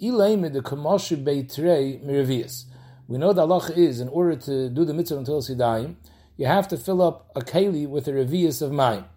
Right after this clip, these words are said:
If there's less than a revius of mayim in the kli, it doesn't constitute an atila. So what happens if you filled up a kais with a revius, and two people use that kais? First, one person poured water on his hands from that kais, and the leftover water in the kais the second person used.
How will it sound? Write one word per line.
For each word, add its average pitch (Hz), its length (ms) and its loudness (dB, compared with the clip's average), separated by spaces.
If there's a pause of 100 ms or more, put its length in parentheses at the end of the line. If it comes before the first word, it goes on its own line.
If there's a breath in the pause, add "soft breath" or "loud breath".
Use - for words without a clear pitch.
(340 soft breath)
If 127 100 -6
there's 131 180 0
less 180 260 4
than 170 120 -6
a 156 80 -4
revius 160 260 0
of 147 100 -8
mayim 156 260 0
in 139 60 -8
the 131 100 -4
kli, 196 320 -6
it 156 140 -20
doesn't 165 280 0
constitute 151 520 -2
an 143 80 -2
atila. 127 420 -2 (580 soft breath)
So - 140 -8
what 175 120 6
happens 170 500 2
if 131 120 -10
you 139 80 -10
filled 180 280 0
up 160 120 0
a 151 80 -6
kais 151 240 -2
with 135 140 -10
a - 20 -4
revius, 120 460 -2 (480 soft breath)
and 135 200 -6
two 240 140 0
people 196 420 2
use 185 200 2
that 190 260 4
kais? 220 300 2
First, 196 320 0
one 165 220 2
person 135 400 -2
poured 139 300 0
water 131 240 2
on 127 120 2
his 113 100 -6
hands 123 240 -2
from 120 100 -8
that 117 220 2
kais, 127 320 -2 (320 soft breath)
and 143 140 -6
the 143 40 0
leftover 190 520 6
water 156 180 2
in 156 100 -2
the 147 80 -6
kais 160 280 -4
the - 80 -4
second 190 360 -2
person 117 380 -6
used. 98 300 -12